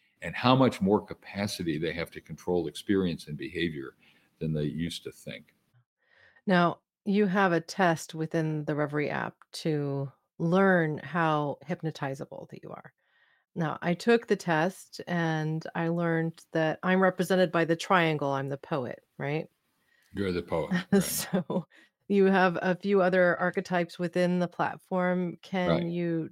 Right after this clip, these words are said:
Speaker 2: tell us about what they mean and what they mean to our hypnotizability so that we can potentially have an idea of how we can integrate some of these things and how receptive we might be?
Speaker 1: Sure. The idea of this test,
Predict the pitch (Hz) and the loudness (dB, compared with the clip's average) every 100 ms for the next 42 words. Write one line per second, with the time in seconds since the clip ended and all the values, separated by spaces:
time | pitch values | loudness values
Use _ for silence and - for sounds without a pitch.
0 | - - 196 220 220 - 196 170 185 180 | -10 -2 0 2 0 0 -2 -2 0 0
1 | 175 180 202 220 226 175 170 175 165 160 | 0 0 2 2 0 -2 -2 -2 -2 0
2 | 165 180 165 143 165 - 156 160 156 151 | -2 -2 -2 -2 -4 -6 -4 -2 -2 -4
3 | 147 147 165 180 196 - 165 151 160 151 | -4 -2 0 0 -2 -2 -2 -2 -6 -8
4 | - 160 147 143 - _ _ _ _ - | -6 -4 -2 -4 -8 _ _ _ _ -12
5 | - 156 143 156 147 139 135 - 190 208 | -4 -4 -2 -2 0 -2 -4 -4 -2 0
6 | 208 202 220 214 208 190 196 190 185 180 | 0 0 0 2 0 0 2 2 2 -2
7 | _ 185 180 170 - 190 180 185 - 190 | _ -4 0 -2 0 0 2 0 -2 -2
8 | 185 180 180 170 151 139 151 147 143 139 | 0 0 0 -2 -4 -4 -6 -6 -10 -10
9 | 139 127 - - 120 120 _ _ _ _ | -10 -10 -12 -14 -16 -18 _ _ _ _
10 | _ _ _ _ - - 127 73 - - | _ _ _ _ -10 4 6 6 4 -14
11 | _ - 110 127 156 160 127 90 98 92 | _ 4 8 10 8 10 8 8 4 2
12 | - 131 78 - - | 0 2 2 0 -10